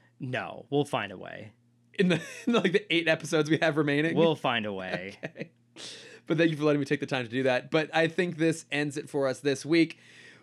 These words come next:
Speaker 2: We will be back next week with episode two hundred covering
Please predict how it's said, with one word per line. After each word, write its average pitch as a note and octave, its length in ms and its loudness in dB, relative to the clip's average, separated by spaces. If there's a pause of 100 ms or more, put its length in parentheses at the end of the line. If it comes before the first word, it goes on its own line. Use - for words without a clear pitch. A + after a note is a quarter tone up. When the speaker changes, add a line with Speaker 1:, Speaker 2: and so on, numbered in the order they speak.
Speaker 2:
We D3+ 220 4
will E3 80 8
be D3 80 2
back C#3 320 2
next C3 260 -2
week B2+ 240 -4
with C3 200 -2
episode D#3 600 0
two A3+ 280 2
hundred E3 680 2 (100)
covering D3 720 -2